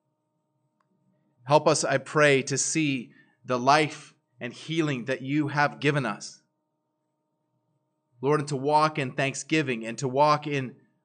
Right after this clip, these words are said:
hope of your return and of being with you for all eternity. Lord, we thank you for the Apostle Peter and for what you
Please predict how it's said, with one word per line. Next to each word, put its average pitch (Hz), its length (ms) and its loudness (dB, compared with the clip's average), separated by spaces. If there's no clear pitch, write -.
hope 151 480 -2
of 117 140 -8
your 135 140 2
return 135 560 0
and 113 180 -6
of 110 160 -8
being 135 360 -4
with 143 280 -4
you 107 180 -8
for - 160 -14
all 127 260 0
eternity. 120 640 -8
Lord, 151 200 4
we 147 80 0
thank 156 380 0
you 160 120 0
for 151 440 0
the 143 160 -2
Apostle 156 480 2
Peter 147 400 0
and 123 180 -4
for 147 140 -2
what 143 260 0
you 156 320 0